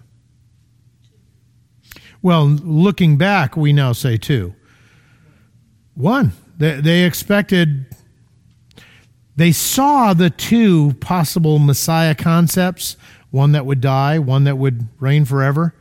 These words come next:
They liked this one better. So they didn't care for that one. But they expected one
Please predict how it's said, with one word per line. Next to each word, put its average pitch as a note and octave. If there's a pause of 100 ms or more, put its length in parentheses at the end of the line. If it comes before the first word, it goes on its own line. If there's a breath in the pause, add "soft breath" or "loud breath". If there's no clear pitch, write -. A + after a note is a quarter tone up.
(420 soft breath)
They D#3+
liked D#3
this D3
one A2+
better. G#2 (560 soft breath)
So -
they D#3
didn't E3
care E3
for B2+
that G#2
one. G2 (540)
But D3+
they E3+
expected F3 (220)
one G3